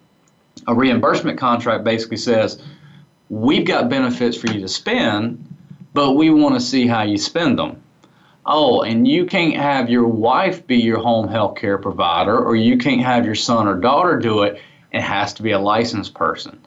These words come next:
So it puts a whole lot of additional hoops that you would have to jump through to use your benefits. So, and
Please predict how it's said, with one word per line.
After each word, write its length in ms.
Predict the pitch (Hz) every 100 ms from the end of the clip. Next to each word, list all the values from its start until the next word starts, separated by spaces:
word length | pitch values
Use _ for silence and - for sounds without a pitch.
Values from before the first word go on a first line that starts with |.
| _ _ _ _
So 300 | - 120 117
it 60 | 113
puts 220 | 135 120
a 60 | 120
whole 600 | 120 110 120 127 127 131
lot 200 | 123 123
of 80 | 120
additional 460 | 113 123 123 110 -
hoops 400 | 226 240 123 -
that 100 | -
you 140 | 117 117
would 100 | 107
have 180 | 107
to 80 | 107
jump 460 | 101 135 175 - -
through 520 | 110 98 92 95 - - _ _ _ - - _ -
to 120 | -
use 260 | 120 120
your 80 | 110
benefits. 720 | 110 120 127 - 80 - - - - - - - - - - - - - - _
So, 800 | - - 135 123 120 120 117 113 - - _ _ _ _ _ _ _ _ _ 151
and 360 | 170 165 156